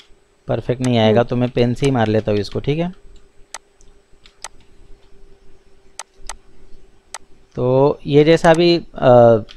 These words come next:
Speaker 1: folded दिखता है ना हमको, वैसा
Speaker 2: हाँ,
Speaker 1: फोल्डेड
Speaker 2: सर।
Speaker 1: नहीं बनाना है हमको, हमको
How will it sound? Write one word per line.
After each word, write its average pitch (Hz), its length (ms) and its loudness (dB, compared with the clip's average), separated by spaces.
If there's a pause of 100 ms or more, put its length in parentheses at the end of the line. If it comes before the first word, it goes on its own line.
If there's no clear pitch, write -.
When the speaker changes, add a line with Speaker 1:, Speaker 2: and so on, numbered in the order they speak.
(360)
Speaker 1:
folded 139 360 2
दिखता 151 260 -4
है 185 60 -2
ना 185 100 0
हमको, 131 400 -2 (720)
वैसा 123 320 2
Speaker 2:
हाँ, 120 80 -4
Speaker 1:
फोल्डेड 143 260 4
Speaker 2:
सर। 160 40 -6
Speaker 1:
नहीं 175 100 -2
बनाना 123 320 2
है 107 60 0
हमको, 104 280 -4
हमको 110 540 -6